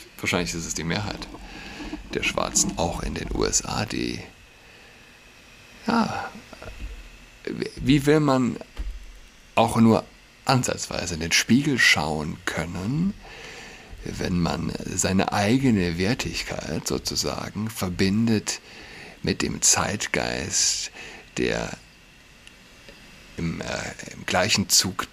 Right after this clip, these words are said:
denkt, Gott ist queer. Black Lives Matter und Gott ist queer. Bundeskanzler Olaf Scholz hat sich am Samstag auf dem evangelischen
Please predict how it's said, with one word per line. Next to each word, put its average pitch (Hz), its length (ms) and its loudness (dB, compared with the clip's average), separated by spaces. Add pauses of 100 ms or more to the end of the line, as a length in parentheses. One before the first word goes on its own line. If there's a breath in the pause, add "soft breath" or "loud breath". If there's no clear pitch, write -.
denkt, 85 380 0 (100)
Gott - 300 4
ist - 300 4
queer. - 420 6 (840 loud breath)
Black 107 340 4
Lives 104 360 4
Matter - 420 -4 (600 loud breath)
und - 120 -6
Gott - 260 -6
ist - 220 -2
queer. - 420 0 (2500 loud breath)
Bundeskanzler - 840 0
Olaf 90 340 4
Scholz - 460 2
hat - 80 -2
sich 101 160 0
am - 120 -4
Samstag - 460 -2
auf - 140 -6
dem - 120 -6
evangelischen - 760 -4